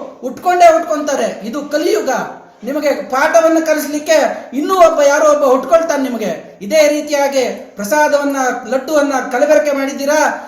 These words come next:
ಸ-, ಸನಾತನ ಧರ್ಮದಲ್ಲಿದ್ದಂಥವ್ರು, ನಿಷ್ಠೆಯಿಂದ ಇದ್ದಂಥವರಿಗೆ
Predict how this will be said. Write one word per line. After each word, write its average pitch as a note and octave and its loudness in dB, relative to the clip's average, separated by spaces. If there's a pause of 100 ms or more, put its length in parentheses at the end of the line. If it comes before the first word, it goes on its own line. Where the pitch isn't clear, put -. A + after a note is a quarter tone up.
(140)
ಸ-, A#3 -6
ಸನಾತನ D#4 0
ಧರ್ಮದಲ್ಲಿದ್ದಂಥವ್ರು, C#4+ 0
ನಿಷ್ಠೆಯಿಂದ D4+ -2
ಇದ್ದಂಥವರಿಗೆ C4+ 0